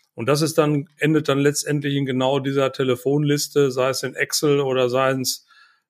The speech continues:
markierte Namen im, im Telefonbuch, dass man halt weiß, äh, mit wem man,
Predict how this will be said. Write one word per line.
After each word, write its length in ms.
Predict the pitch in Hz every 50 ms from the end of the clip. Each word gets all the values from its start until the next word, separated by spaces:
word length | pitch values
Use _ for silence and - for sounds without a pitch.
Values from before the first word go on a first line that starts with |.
| _ _ _
markierte 580 | - 139 135 131 131 - 165 160 165 160 156 143
Namen 540 | 139 139 131 135 147 156 165 160 151 143
im, 320 | 123 135 135 139 131 135 -
im 220 | 139 131 135 123
Telefonbuch, 920 | - 156 156 160 151 156 - 151 147 151 151 147 147 156 156 156 156 - - _ _ _ _ _ _ _ _
dass 180 | - 123 120
man 160 | 135 131 127
halt 200 | 135 131 127 117
weiß, 420 | 123 127 123 127 131 127 - - -
äh, 220 | 147 135 131 123 117 123
mit 220 | 127 127 123 117 123
wem 120 | 131 127
man, 300 | 127 123 120 117 123